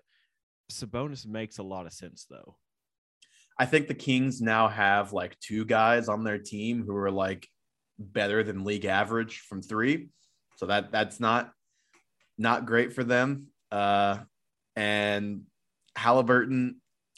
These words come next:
Speaker 2: I don't know how consistently good of a defender he was, but he's at least, like, shows flashes. Like, I remember when the Thunder played the, the Kings earlier this year, like, Halliburton took that game over defensively for, like,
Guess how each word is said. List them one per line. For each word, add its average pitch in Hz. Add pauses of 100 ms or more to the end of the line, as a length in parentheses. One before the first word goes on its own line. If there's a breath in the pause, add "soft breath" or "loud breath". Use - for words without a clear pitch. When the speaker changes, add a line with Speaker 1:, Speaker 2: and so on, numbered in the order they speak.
(140)
Speaker 2:
I 123
don't 127
know 120
how 107
consistently 98
good 123
of 143
a 135
defender 143
he 151
was, 147
but 117
he's 117
at 92
least, 113
like, 92 (1040)
shows 120
flashes. 104
Like, 101
I 104
remember 110
when 104
the 92
Thunder 98
played 92 (680)
the, 95
the 107
Kings 107
earlier 107
this 98
year, 113
like, 98
Halliburton 113
took 123
that 104
game 101
over 104
defensively 95
for, 107
like, 95